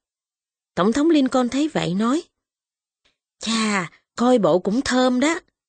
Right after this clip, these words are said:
Cho tôi một ly nữa chứ." Ông đứng thẳng người, bưng ly cà phê uống rất vui vẻ, là lúc ông cảm thấy bình yên thanh thản nhất. Câu chuyện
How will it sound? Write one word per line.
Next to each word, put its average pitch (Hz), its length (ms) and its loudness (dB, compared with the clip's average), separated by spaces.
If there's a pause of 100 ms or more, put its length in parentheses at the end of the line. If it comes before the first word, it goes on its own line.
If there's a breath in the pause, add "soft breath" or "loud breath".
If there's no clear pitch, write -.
(500)
Cho 208 180 2
tôi 202 200 4
một 185 220 -2
ly 233 240 4
nữa 214 180 2
chứ." 370 200 2 (1500)
Ông 220 220 0
đứng 226 240 2
thẳng 196 300 -2
người, 165 340 0 (360)
bưng 262 280 2
ly 262 160 2
cà 233 140 0
phê 208 200 2
uống 233 260 0
rất 330 300 0
vui 226 200 4
vẻ, 170 380 -2 (640)
là 170 360 0
lúc 180 300 -2
ông 220 200 0
cảm 170 260 -4
thấy 277 200 -2
bình 202 380 0
yên 208 320 -2
thanh 214 260 -2
thản 160 360 -8
nhất. 311 200 -2 (1120)
Câu 196 180 4
chuyện 156 380 -2